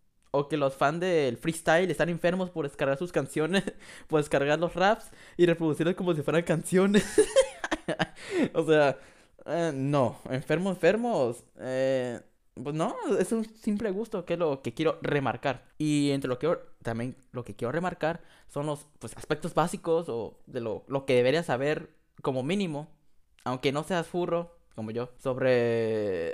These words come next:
eh, esta subcultura, ¿no? Entre los aspectos más predomi-, predominantes que más vas a ver, primero van a ser las furzonas, ¿no? Las furzonas, los furmits,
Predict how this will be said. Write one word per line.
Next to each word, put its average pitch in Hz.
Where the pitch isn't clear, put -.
eh, 117
esta 120
subcultura, 135
¿no? 143
Entre 165
los 190
aspectos 220
más 320
predomi-, 196
predominantes 123
que 107
más 135
vas 135
a 143
ver, 127
primero 165
van 156
a 170
ser 170
las 131
furzonas, 120
¿no? 147
Las 123
furzonas, 170
los 120
furmits, 165